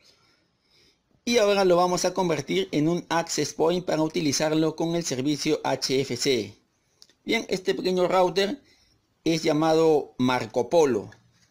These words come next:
Bien, aquí vemos en la parte de atrás solamente tiene dos conexiones lan y el puerto que es para la conexión A D S L. El botón power, la entrada de corriente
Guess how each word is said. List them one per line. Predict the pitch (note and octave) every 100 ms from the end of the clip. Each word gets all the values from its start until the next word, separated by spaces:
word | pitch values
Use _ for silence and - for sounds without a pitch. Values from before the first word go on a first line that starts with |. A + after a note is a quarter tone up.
| _ _
Bien, | - F#3 F3+ _ _ _ -
aquí | C#3 F#3 F#3 F3+ E3+ D3+ B2+ _ _ _ -
vemos | D#3 D#3+ E3 D#3+
en | C#3
la | C3+
parte | E3 D#3+
de | D#3
atrás | C#3+ F3 G3+ - _ _ _
solamente | - D#3 D#3 E3 D3+ D3+
tiene | E3 E3 D#3+ D#3 C#3+ B2+ _ _ _ _ _
dos | C3 C#3+ F#3+ -
conexiones | - C#3 C3 - E3 D#3+
lan | D#3 G3+ F#4 G4 _ _ _ _ _ _ _ -
y | A#3 A3
el | E3+ D3+
puerto | E3+ E3+ - E3+ D#3+ D3 C3 B2
que | C#3
es | D3
para | E3 D3+
la | D#3
conexión | D#3 C#3 A#2+ - D3 C#3+ C#3 C3 -
A | C3
D | C3+
S | C3+ B2+ B2
L. | G2 G#2 A2 _ _ _ _ _ _
El | B2 C3+
botón | D#3+ D3+ D#3 D#3 D3+ C#3
power, | E3+ F3+ F#3 G#3+ -
la | - B2
entrada | C3 C3 D#3 E3 E3
de | F#3
corriente | F#3+ F3+ F#3+ F3+ F#3+ G#3 -